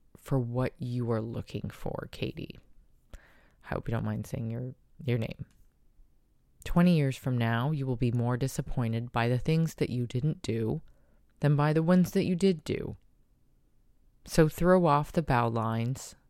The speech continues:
sail away from the safe harbor, catch the trade winds in your sails,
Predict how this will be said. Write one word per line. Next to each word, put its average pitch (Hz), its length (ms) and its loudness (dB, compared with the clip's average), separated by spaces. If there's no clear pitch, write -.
sail 139 460 0
away 135 320 0
from 135 240 -4
the 135 80 -4
safe 165 340 -2
harbor, 117 480 0
catch - 320 -6
the 147 120 -6
trade 135 460 -2
winds 117 460 -4
in 117 80 -4
your 113 140 -4
sails, 113 720 -2